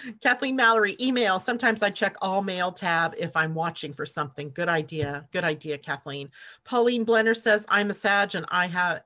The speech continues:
I, I, I have sciatica." Um, definitely, you know, something to look at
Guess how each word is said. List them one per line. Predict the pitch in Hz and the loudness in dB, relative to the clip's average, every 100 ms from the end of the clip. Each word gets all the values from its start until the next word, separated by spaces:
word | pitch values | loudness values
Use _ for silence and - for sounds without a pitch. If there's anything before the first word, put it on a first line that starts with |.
| _ - | _ -2
I, | 170 147 - | -2 -2 -4
I, | 165 - _ _ - | -6 -8 _ _ -2
I | 185 202 - _ | -2 -2 -10 _
have | - 190 170 | -2 0 0
sciatica." | - 170 165 190 156 - - - _ _ - - - _ - | -2 -2 0 0 0 -2 -6 -8 _ _ -20 -20 -20 _ -6
Um, | 165 156 147 139 _ _ | -4 -4 -6 -12 _ _
definitely, | 185 - 170 156 156 156 147 156 _ _ _ _ - | -8 -6 -6 -4 -4 -4 -4 -12 _ _ _ _ -10
you | 165 | -6
know, | 156 | -6
something | 151 202 202 190 | -4 -4 -4 -8
to | - 185 | -6 -8
look | 165 202 - | -4 -4 -2
at | 190 151 143 | -2 -2 -2